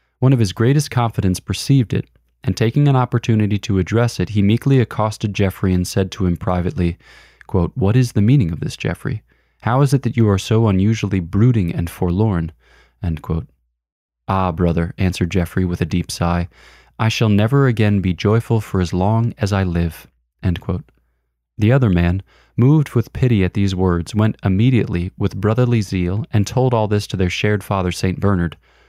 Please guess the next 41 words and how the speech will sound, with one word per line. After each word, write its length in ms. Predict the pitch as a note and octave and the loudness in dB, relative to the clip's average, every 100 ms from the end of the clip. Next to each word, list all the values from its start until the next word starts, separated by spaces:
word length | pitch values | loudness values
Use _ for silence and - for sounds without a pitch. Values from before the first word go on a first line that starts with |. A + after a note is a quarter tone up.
| _ | _
who, 200 | C#3 B2 | 2 2
perceiving 560 | - G#2 - B2 C#3+ D3 | 2 -2 2 2 4 2
the 80 | |
danger, 420 | B2+ F#2 F2 F#2+ F#2+ | 2 0 0 0 0
went 300 | G#2 A2+ - | 0 0 0
into 260 | C3 A#2+ | 0 2
a 40 | G#2 | 2
neighboring 500 | F#2+ G#2+ A#2+ A#2 G#2 | 2 0 0 0 -2
church 480 | - F#2 - - | -2 -2 -2 -10
to 100 | - | -6
pray 300 | G2+ - G#2+ | -4 0 0
to 140 | A2+ G#2 | 0 -2
God 260 | F#2+ F#2+ | 0 -2
for 160 | - F2 | -4 -4
him, 220 | F2 E2+ - - - _ | -2 -4 -8 -20 -20 _
while 120 | - F2 | -4 -2
Geoffrey 380 | G2+ G#2 A#2+ | 0 0 2
allowed 360 | G#2 F2+ G2 A2+ | 2 2 0 0
himself 480 | G2 F2+ - F#2 - | 0 -2 -2 -2 -4
to 100 | - | -4
be 180 | F#2 - | -2 0
overwhelmed 600 | A2+ B2 A#2 G#2+ G2+ F#2+ | 0 2 2 2 0 -4
with 140 | F#2+ | -6
sorrow 440 | - G2+ F#2 F2 - - - - | -4 -2 0 -2 -6 -16 -16 -6
and 100 | F#2+ | -2
to 80 | F#2+ | 0
rest 320 | G2 A2+ - | 0 0 -2
his 140 | A2 | -2
head 140 | - G#2 | 0 2
on 120 | F#2+ | 0
a 40 | |
stone, 440 | F2+ - A2 F2 E2 | -2 0 0 0 0
there 160 | G2 | 0
falling 340 | G2 F#2 F2+ F2 | 0 -2 -2 -2
asleep. 460 | E2+ - G2 G#2+ - _ _ _ _ _ _ _ _ | -6 -6 -8 -8 -14 _ _ _ _ _ _ _ _
Shortly 420 | - D3 D3 D3+ | 0 2 4 2
after 240 | B2 - A2+ | 2 0 0
each 260 | A#2 - | 0 0
of 80 | A#2+ | 0
them 140 | A#2 | 2
arose, 540 | A2 F#2+ E2+ F#2 A2 | 2 2 2 0 -4